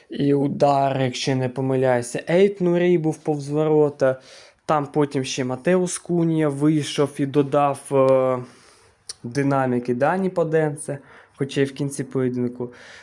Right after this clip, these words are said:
А Арсенала вийшов Габріель Жезус, Юліан Тімбер та Леандро Трасар. У Вулвергемптона Даніель Поденце, Матеус Кунія, Пабло Сарабія, Шикінія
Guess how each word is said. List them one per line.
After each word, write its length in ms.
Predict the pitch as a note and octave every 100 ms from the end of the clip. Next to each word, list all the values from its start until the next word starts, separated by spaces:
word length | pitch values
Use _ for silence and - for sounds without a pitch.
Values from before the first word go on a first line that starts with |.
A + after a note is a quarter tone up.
| -
А 80 |
Арсенала 360 | D3+ F3 C4 C#4+
вийшов 360 | B3+ A#3 G#3+ F#3
Габріель 400 | F#3 F3+ F3+ E3+
Жезус, 640 | D#3+ D#3+ D3 G3+ A3 -
Юліан 460 | D3 C#3 C3+ C3+ C3
Тімбер 500 | D3 F3 F3+ D3 D3
та 100 | C3+
Леандро 380 | B2+ C3 C3+
Трасар. 580 | C#3 D3+ E3+ - C#3+ A#2 A#2+
У 40 |
Вулвергемптона 600 | A#2 A#2+ C3 B2+ A#2+ A#2
Даніель 240 | B2 B2
Поденце, 480 | B2 B2 B2 B2 B2
Матеус 340 | B2 A#2+ B2+ B2+
Кунія, 500 | C3+ C3 D3 F#3+ A3 - - - -
Пабло 320 | - C3+ C3+ C3
Сарабія, 840 | - C#3 B2+ A#2 B2 C#3+ F#3 A3+ A3 - -
Шикінія 960 | - - E3 D#3 C#3+ C#3 D3 F3+ A3+ A#3+